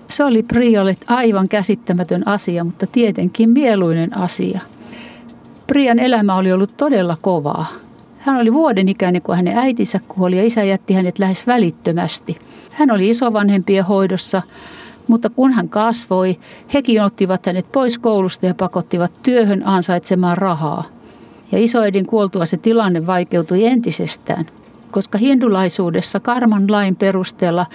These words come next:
nousee se käsitys, että kaikki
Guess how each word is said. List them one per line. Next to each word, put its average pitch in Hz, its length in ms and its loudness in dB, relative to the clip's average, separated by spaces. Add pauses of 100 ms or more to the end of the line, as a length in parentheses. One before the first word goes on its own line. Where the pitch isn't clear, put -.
(220)
nousee 226 340 2
se 220 140 -2
käsitys, 233 580 -2
että 175 320 -4 (540)
kaikki 240 460 0